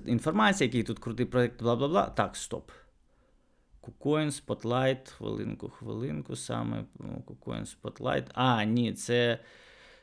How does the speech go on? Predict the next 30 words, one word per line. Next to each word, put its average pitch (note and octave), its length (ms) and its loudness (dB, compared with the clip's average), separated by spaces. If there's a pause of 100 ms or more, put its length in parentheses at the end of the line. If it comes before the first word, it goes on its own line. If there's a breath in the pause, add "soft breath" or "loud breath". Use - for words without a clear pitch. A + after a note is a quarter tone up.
(100)
ні, A2 220 2
це C3+ 200 4
попереднє, B2 640 4
це B2 120 -2
попереднє, C#3+ 480 4
як A#2+ 260 4
вони A#2+ 180 2
виходили. G#2 520 -2
Ні, G#2+ 220 0
це A#2+ 260 0
не A#2+ 140 2
ця G#2+ 420 0
інформація, C#3+ 960 -2
Spotlight. C3+ 840 0
Зараз, A2+ 340 0
можливо, A2+ 540 -4
ми G#2+ 240 -2
побачимо G#2 840 -6 (100)
тут, - 420 -10
ні, G#2+ 240 -2 (400 loud breath)
тут C#3 200 -4
опису B2 340 0
також A2 380 -6
нема, C#3+ 320 2
на A#2+ 120 4
жаль. G#2+ 200 0 (160)
Е, A2+ 260 2
від A#2+ 280 -2
балансу, C#3+ 720 2 (680 loud breath)
хм, D#3+ 200 8